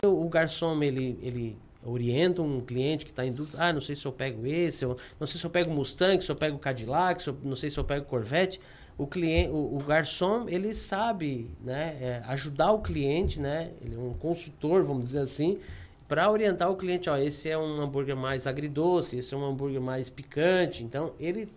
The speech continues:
ele conhece isso. Então, o, o interessante, assim, é, falando de, de, voltando à, à, à sua pergunta, né? Então, todo mês a gente tem um hambúrguer especial. Então, por quê? Porque é muito rápido, é muito...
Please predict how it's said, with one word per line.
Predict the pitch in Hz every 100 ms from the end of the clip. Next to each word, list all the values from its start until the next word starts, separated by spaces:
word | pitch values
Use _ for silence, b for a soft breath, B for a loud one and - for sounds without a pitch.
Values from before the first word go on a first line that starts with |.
| -
ele | - 165
conhece | 165 202 190 196 190 165
isso. | 120 - - B B B B -
Então, | 139 139 175
o, | 170 175 -
o | 160
interessante, | 151 165 170 - 170 175
assim, | 185 - 180 120
é, | 135 135 135 131 127 120 120 117 113 104
falando | - - 143 151 147
de, | 135 127
de, | 120 110 113
voltando | 127 127 139 131
à, | 120 123 117 - 120 -
à, |
à | 120
sua | 127
pergunta, | - 120 131 185 156
né? | 131
Então, | 127 151
todo | 147 214 233
mês | 226 208 214
a |
gente | 208 202 -
tem | 202
um | 202
hambúrguer | 185 185 196
especial. | - - 190 165 127 113 - b b b b b b b
Então, | 120 156
por | 170
quê? | 185 156
Porque | 147 170 196 -
é | 190
muito | 214 240 214
rápido, | 175 202 214 170
é |
muito... | 170 190 202 190 175 170